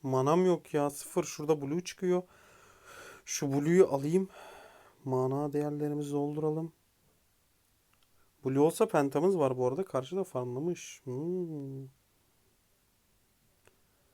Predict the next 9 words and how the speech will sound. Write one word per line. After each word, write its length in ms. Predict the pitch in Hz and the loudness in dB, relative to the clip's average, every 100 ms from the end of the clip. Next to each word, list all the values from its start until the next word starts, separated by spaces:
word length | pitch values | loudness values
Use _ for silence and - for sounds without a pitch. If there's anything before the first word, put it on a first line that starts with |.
| _ _ _ _ _ _ _ _ _ 135 | _ _ _ _ _ _ _ _ _ -4
E, 40 | |
güzel 360 | 156 180 175 170 | -2 2 2 2
Lancelot 500 | 147 143 160 160 175 | 0 0 -2 0 -2
ölmüş. 420 | 160 147 - - | -4 -6 -8 -10
Bir 80 | 131 | -6
penta 360 | 143 143 139 | -2 -2 -2
atalım 340 | 160 170 180 151 | -2 -2 -2 -4
o 80 | |
zaman. 320 | 127 123 131 | -4 -4 -6